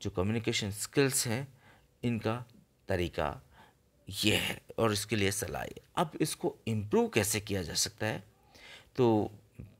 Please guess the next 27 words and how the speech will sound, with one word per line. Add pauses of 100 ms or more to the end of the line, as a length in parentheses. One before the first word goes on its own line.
बीच
बीच
में
मैंने
पहले
भी
आपको
इसके
उदाहरण
दिए
कि (520)
ध्यान
से
सुनना
चाहिए। (400)
आप
जब
भी (220)
किसी
से
बात
कर
रहे
हैं (260)
तो
बहुत
ही